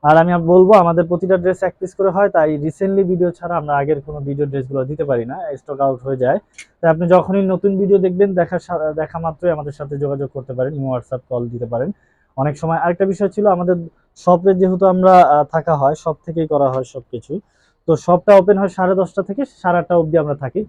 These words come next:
তো সাড়ে আটটার পরে যদি কেউ মেসেজ দেন, তাহলে আমরা কিন্তু সেই রিপ্লাইটা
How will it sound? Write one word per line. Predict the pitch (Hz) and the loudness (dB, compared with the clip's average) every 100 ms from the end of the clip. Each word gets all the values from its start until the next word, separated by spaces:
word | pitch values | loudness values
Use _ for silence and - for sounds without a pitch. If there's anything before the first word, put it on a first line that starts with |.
| - | -4
তো | 156 | -6
সাড়ে | - 160 | -2 0
আটটার | 170 175 185 | 0 0 -2
পরে | 175 185 180 | 2 0 2
যদি | 175 170 | -2 -2
কেউ | 175 | -2
মেসেজ | 156 147 165 | -2 -6 -4
দেন, | 254 - _ _ - | -4 -4 _ _ 2
তাহলে | 180 185 | 6 6
আমরা | 175 180 | 6 4
কিন্তু | 175 175 175 | 0 0 0
সেই | - 180 | 2 4
রিপ্লাইটা | 180 175 180 185 180 | 4 2 2 4 2